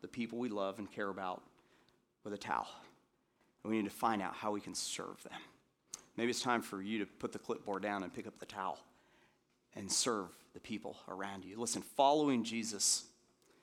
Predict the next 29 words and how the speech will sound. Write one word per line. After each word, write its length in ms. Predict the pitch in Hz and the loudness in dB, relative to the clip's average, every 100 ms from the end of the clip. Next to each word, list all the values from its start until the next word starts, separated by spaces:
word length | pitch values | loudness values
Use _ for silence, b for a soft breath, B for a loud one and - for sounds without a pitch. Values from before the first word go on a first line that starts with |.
| b b | b b
is 60 | - | -10
the 60 | |
bottom 340 | 101 104 104 98 | 2 4 6 2
line 220 | 101 101 | 0 0
today. 260 | 92 95 101 | 0 -2 0
Will 200 | 120 120 | 0 6
lead 240 | 127 131 | 6 6
us 380 | 113 - - - - - B B B B B | 6 6 6 4 -4 -20 B B B B B
to 160 | - 143 | 6 8
abandon 600 | 110 98 139 160 175 170 | 8 8 10 12 10 8
self-indulgence 1040 | - 151 151 139 127 127 90 90 - - - - _ - | 6 4 6 6 6 6 2 -2 0 0 -2 -14 _ -6
and 80 | |
embrace 720 | 110 101 127 135 - - - - b b b b | -6 0 2 4 6 6 6 0 b b b b
self-sacrifice. 1120 | - - - 92 - - - - - - - - - _ _ _ _ _ _ b b b b _ | 2 4 4 2 -2 -4 -6 -8 -6 -4 -6 -6 -12 _ _ _ _ _ _ b b b b _
If 60 | |
you 60 | - | 2
follow 340 | - 147 160 | 8 12 12
him 80 | 147 | 10
closely 420 | - 147 143 160 | 8 6 6 4
enough, 480 | 139 117 113 - - - _ _ _ _ _ _ _ _ _ | 4 4 2 -6 -12 -14 _ _ _ _ _ _ _ _ _
the 60 | 113 | -4
Holy 180 | 127 135 | 0 2
Spirit's 320 | - 107 101 | 2 0 0
gonna 160 | 104 92 | -2 -4
lead 240 | 98 98 | -4 -6
you 40 | 98 | -6
to 100 | 104 | -6
that 180 | 95 | -6
point. 240 | - - | -10 -16